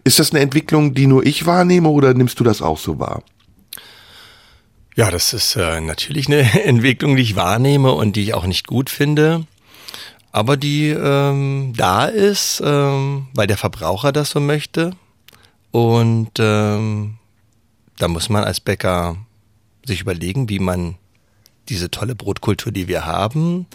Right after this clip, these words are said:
Speaker 2: so interessant und spannend und, ähm, lecker macht, äh, dass der Kunde zu einem kommt.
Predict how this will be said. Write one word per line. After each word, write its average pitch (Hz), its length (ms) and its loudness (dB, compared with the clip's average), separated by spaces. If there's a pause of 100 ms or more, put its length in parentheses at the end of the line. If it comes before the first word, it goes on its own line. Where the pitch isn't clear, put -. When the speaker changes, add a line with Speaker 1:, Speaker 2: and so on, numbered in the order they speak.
(640)
Speaker 2:
so 135 680 0
interessant 117 800 -2
und 110 260 0
spannend 135 560 0
und, 104 480 0
ähm, 98 380 -4
lecker 104 340 -2
macht, 151 440 -4
äh, 139 280 -4
dass 135 260 -6
der 135 160 -4
Kunde 135 440 -4
zu - 160 -8
einem 127 200 -4
kommt. - 380 -14